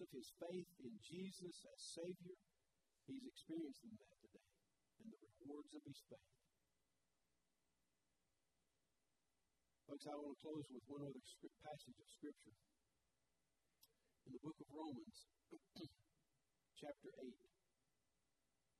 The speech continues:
verse twenty-eight, Paul said, "And we know that for those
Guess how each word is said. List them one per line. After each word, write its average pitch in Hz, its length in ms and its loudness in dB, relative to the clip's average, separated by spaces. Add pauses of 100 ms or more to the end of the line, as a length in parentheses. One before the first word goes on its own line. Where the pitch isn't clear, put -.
(100)
verse - 240 -2
twenty-eight, 277 480 4 (2250)
Paul 180 240 6
said, 131 320 4
"And 120 160 2
we 143 160 4
know 143 240 6
that 127 240 2
for - 240 0
those 277 560 2